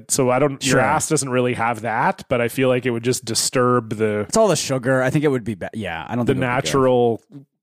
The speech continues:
Speaker 1: feeling of your butt. I don't
Speaker 2: Yeah.
Speaker 1: know. May-, maybe it would feel good going in, but I feel like it would be a bad long-term,
Speaker 2: It would, like,
Speaker 1: uh,
Speaker 2: g-,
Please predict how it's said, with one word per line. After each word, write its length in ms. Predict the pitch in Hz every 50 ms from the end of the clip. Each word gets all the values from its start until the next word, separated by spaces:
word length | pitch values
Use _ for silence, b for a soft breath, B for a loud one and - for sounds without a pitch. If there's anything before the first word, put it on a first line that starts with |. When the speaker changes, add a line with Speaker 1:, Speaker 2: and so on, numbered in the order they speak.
| _ _ _ 131 120 _ _ _ _ _ -
Speaker 1:
feeling 480 | - - - 139 127 131 127 127 120 120
of 120 | 117 107
your 120 | 113 110 101
butt. 300 | 101 110 120 127 131 -
I 100 | 127 127
don't 100 | 127 120
Speaker 2:
Yeah. 80 | 110 101 90
Speaker 1:
know. 100 | 82 - -
May-, 220 | 143 156 196 220
maybe 260 | 208 208 247 269 269 208
it 40 | 151
would 120 | 135 131
feel 200 | - 156 147 135
good 220 | 127 131 127 127 120
going 280 | 127 117 113 107 104
in, 340 | 110 117 117 107 101 98 101
but 160 | 104 113 113 107
I 100 | 107 110
feel 200 | - 127 127 123
like 180 | 117 117 -
it 40 | 110
would 140 | 107 110 107
be 120 | 117 110
a 60 | 110
bad 440 | 104 98 92 113 113 113 113 113 110
long-term, 1000 | 113 110 110 110 113 117 120 117 120 110 - - 107 104 101 101 101 98 98 104 -
Speaker 2:
It 60 | 135
would, 140 | 156 190 175
like, 140 | 220 220 208
Speaker 1:
uh, 140 | 101 -
Speaker 2:
g-, 60 | 185